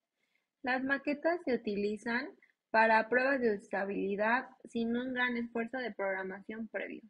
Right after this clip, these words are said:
De este modo, cualquier problema se detecta antes de crear el prototipo y se reduce el riesgo de que un concepto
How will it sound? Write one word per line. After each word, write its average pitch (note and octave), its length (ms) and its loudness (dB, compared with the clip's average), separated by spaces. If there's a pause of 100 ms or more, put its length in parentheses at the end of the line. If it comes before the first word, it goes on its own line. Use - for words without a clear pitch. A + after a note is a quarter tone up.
(160)
De C4+ 280 4
este E4 260 -4
modo, C4 480 -2
cualquier B3 400 0
problema B3+ 520 0
se B3 60 -2
detecta G3+ 540 -2
antes A#3 340 2
de A#3+ 140 -2
crear G3 340 2
el G#3 120 -4 (100)
prototipo G#3 640 -6 (420)
y A#3+ 220 4
se A#3 220 2
reduce A#3+ 720 2
el G#3 480 0
riesgo B3+ 720 0
de G#3+ 200 0
que A#3 140 2
un B3 160 0
concepto C#4 420 0